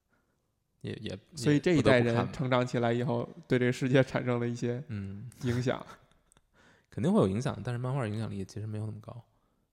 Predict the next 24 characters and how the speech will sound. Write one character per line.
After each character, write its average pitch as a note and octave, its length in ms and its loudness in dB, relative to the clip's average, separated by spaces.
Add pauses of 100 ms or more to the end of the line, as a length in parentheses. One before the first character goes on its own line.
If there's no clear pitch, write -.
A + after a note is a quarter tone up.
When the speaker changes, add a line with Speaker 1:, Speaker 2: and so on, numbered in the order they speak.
(160)
Speaker 1:
我 A#2+ 80 -14
觉 - 80 -20
得。 B2 100 -14 (520)
起 - 100 -12
码 A2 100 -2
没 G#2 120 -4
有 G2 260 -4
像 F#2+ 220 -8
电 G2+ 180 -4
影 G2 80 -6 (180)
啊， G2 180 -10
Speaker 2:
嗯。 G#2+ 120 -14 (340)
Speaker 1:
这 G2+ 120 -12
些 - 220 -14 (800)
的 G#2+ 80 -6
影 G2 120 -8
响 G#2 140 -10
力 G#2+ 80 -10
高。 G#2 100 -10
Speaker 2:
嗯。 A2 80 -10
Speaker 1:
但 A#2+ 200 -2
是 A2+ 100 -2
你 G2+ 460 -6
能 G2+ 240 -4